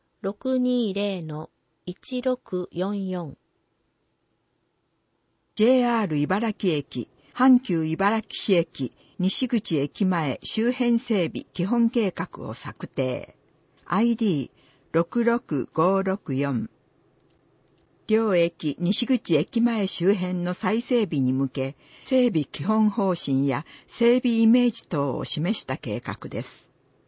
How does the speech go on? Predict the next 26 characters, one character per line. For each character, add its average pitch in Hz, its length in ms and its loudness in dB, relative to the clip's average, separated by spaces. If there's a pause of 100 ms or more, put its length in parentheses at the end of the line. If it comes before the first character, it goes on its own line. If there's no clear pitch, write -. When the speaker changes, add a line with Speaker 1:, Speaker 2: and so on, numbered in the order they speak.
(360)
Speaker 2:
市 - 340 -2
ホ 208 200 2
ー 233 80 4
ム 220 160 4
ペ 202 220 0
ー - 20 -2
ジ 123 160 0
に 117 120 2
掲 135 220 -4
載 131 300 -4
し - 120 -8
て 117 120 -4
い 113 100 -2
ま 104 160 -4
す。 - 260 -16 (760)
問 220 220 0
い 220 60 2
合 208 80 0
わ 196 100 0
せ 175 140 -4
先、 - 400 -8 (500)
街 165 340 0
中 226 300 0
整 180 280 -2
備 156 160 -6
課、 - 280 -8